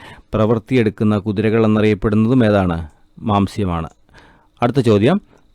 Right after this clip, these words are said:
ശരീരനിർമ്മിതിക്കും വളർച്ചയ്ക്കും സഹായമായ പ്രധാന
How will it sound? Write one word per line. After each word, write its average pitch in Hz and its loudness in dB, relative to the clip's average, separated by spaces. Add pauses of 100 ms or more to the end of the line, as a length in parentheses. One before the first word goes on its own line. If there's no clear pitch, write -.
(520)
ശരീരനിർമ്മിതിക്കും 131 4
വളർച്ചയ്ക്കും 117 2 (120)
സഹായമായ 113 4 (120)
പ്രധാന 113 2